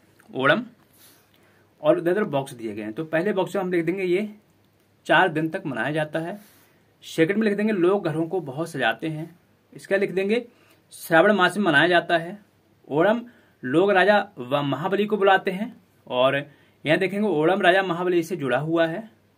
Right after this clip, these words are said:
और ओणम केरल राज्य का त्यौहार है।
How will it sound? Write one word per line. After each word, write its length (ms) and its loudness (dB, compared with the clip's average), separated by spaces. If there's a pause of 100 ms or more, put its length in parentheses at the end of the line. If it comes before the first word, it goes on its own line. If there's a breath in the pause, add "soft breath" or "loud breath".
और 360 -2 (540 loud breath)
ओणम 240 4
केरल 280 0
राज्य 220 2
का 80 -8
त्यौहार 420 -12
है। 80 -20